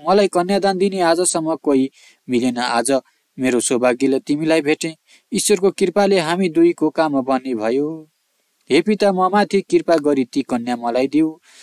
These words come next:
सहर्ष बिन्ती छ। ब्राह्मण भएर मेरो यो उमेर भयो र पनि म अझसम्म विवाह भएको छैन।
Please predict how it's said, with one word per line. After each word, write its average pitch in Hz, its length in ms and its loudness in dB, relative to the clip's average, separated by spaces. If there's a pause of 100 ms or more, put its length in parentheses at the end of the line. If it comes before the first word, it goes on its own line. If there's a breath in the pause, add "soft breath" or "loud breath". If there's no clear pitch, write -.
(140 soft breath)
सहर्ष 151 420 0
बिन्ती 156 380 -2
छ। - 140 -6 (760 soft breath)
ब्राह्मण 196 440 4
भएर 185 380 2
मेरो 180 280 2
यो 165 200 4
उमेर 156 260 -2
भयो 139 340 2
र 127 140 0
पनि 123 260 -4
म 120 80 -10
अझसम्म 123 640 -4
विवाह 127 320 0
भएको 156 420 0
छैन। 156 340 -6